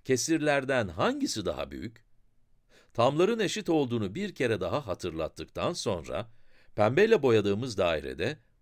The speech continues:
maviyle boyadığımız daireden daha fazla alan boyadığımıza dikkatinizi çekmek istiyorum. Demek ki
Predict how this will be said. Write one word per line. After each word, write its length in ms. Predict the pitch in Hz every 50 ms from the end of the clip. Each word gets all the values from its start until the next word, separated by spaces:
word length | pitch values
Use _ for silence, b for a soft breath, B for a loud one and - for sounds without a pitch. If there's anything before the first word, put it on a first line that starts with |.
| _
maviyle 540 | - 85 85 82 82 87 - - 95 85 120
boyadığımız 580 | 107 98 92 90 87 87 87 82 82 78 71 73
daireden 680 | 80 80 80 80 76 69 69 71 85 90 156 147 107
daha 220 | 87 82 135 214
fazla 400 | - 107 104 98 87 104 139 -
alan 380 | 80 82 80 98 135 175 175 -
boyadığımıza 680 | 113 107 104 104 101 107 104 104 104 104 101 131 127
dikkatinizi 600 | 95 85 - - 85 82 - 80 80 71 69 76
çekmek 420 | 71 - 78 73 - 69 65 - -
istiyorum. 500 | 67 - - - 69 67 64 62 60 - - _ _ _ _ _ _ _ _ _ - -
Demek 380 | 76 80 - 120 180 185 - -
ki 260 | - - 67 - -